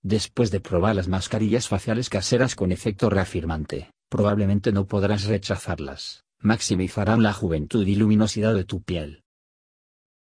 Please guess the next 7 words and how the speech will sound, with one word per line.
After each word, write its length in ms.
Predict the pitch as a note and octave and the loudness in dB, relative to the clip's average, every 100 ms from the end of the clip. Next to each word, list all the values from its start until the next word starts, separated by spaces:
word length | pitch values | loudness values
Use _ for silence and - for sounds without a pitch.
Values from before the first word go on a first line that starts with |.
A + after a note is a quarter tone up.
| _ | _
Gracias 480 | - G2 A2 C#3 A#2 | -4 0 2 0 -2
por 180 | - G2+ | -4 -4
su 160 | - | -4
tiempo 320 | G2 A2+ A2 C3+ | 0 0 0 0
y 80 | |
atención 460 | G#2 F#2+ F2+ A2 B2+ | 0 0 0 0 -2
escuchándome. 840 | G#2+ A#2 - A2 A2+ F2+ E2 - | -2 -4 -6 -2 0 0 -4 -12